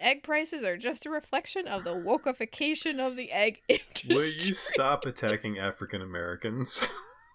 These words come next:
Speaker 2: <laughs>
Speaker 1: He's not an American citizen, is he?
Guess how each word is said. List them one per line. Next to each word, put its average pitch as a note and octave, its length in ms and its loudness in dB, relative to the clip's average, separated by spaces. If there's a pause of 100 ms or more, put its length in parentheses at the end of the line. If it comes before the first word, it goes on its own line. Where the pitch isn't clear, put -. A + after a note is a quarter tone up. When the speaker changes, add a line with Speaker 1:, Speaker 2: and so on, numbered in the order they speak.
(520)
Speaker 2:
<laughs> - 0 -
Speaker 1:
He's - 1800 -8
not F4 80 4
an G#3+ 120 0
American F#3 600 -4
citizen, F#3 540 -6
is A3 160 -6
he? A4 200 2